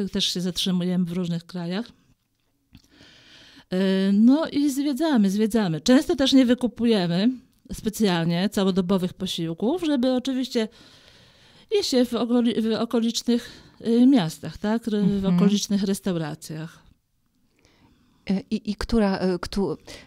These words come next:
Speaker 2: co panią najbardziej urzekło w czasie tych podróży? Jest jakieś jedno miejsce, którą jedzeniem czy, czy, czy, nie wiem, widokami panią po prostu rozłożyło na łopatki?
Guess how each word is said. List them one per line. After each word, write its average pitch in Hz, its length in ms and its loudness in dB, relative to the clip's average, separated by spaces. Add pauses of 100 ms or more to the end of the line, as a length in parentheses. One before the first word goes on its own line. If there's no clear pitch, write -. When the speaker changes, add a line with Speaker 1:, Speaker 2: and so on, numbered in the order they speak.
(100)
Speaker 2:
co 220 120 -2
panią 175 240 6
najbardziej 160 400 0
urzekło 160 320 0
w - 60 -6
czasie 160 220 -8
tych 160 160 -8
podróży? 160 480 -4
Jest 175 120 -4
jakieś - 280 -6
jedno 175 240 6
miejsce, 170 420 2
którą 170 340 -4 (160)
jedzeniem 165 680 2
czy, 170 120 -4 (240)
czy, 160 160 -8
czy, 170 180 -12
nie 165 140 -10
wiem, 175 140 -4
widokami 175 520 -2
panią 165 320 -4
po 165 100 -8
prostu - 280 -4
rozłożyło 175 420 0
na 160 60 -2
łopatki? - 540 -6